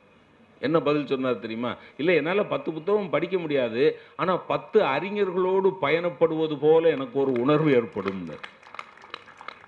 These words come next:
அசடுகளோடு பயணம் செய்வதை விட அறிஞர்களோடு பயணம் செய்வது நல்லது இல்லையா? இப்ப நம்ம எல்லாம் அசடுகளோடு தான் பயணப்பட்டுக்கிட்டு இருக்கோம்.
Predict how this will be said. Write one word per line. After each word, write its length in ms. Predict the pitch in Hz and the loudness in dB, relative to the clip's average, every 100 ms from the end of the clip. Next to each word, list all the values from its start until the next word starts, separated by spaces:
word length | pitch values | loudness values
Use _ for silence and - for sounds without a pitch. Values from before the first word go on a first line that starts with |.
| - - - - - - - - _ - _ _ _ - _ _ _ _ - | -20 -20 -20 -20 -20 -20 -20 -20 _ -20 _ _ _ -20 _ _ _ _ -4
அசடுகளோடு 840 | 127 - 262 269 254 254 247 247 | 0 8 8 8 4 6 6 6
பயணம் 420 | - 202 220 214 | 2 0 -2 -6
செய்வதை 420 | 196 190 185 175 175 | -6 -4 -4 -4 -4
விட 460 | 190 165 139 196 - - _ | -2 -2 -2 -4 -8 -20 _
அறிஞர்களோடு 720 | 123 160 208 196 180 185 180 170 | -6 -2 -2 -2 0 2 2 0
பயணம் 360 | 147 156 151 | 0 0 -2
செய்வது 340 | - 135 131 117 | -2 -2 0 -2
நல்லது 320 | 110 123 113 | -2 -2 -4
இல்லையா? 240 | 101 98 80 - - _ _ _ _ _ _ _ _ _ _ | -4 -4 -6 -16 -20 _ _ _ _ _ _ _ _ _ _
இப்ப 120 | - | -10
நம்ம 300 | 107 131 139 | -8 -4 -4
எல்லாம் 440 | 110 131 165 160 | -6 -8 -6 -4
அசடுகளோடு 600 | 113 175 170 165 160 156 151 | 0 2 2 2 2 0 0
தான் 180 | 156 131 | -4 -2
பயணப்பட்டுக்கிட்டு 520 | 120 117 101 87 85 | -2 -2 -6 -8 -8
இருக்கோம். 460 | 73 - - _ | -10 -14 -16 _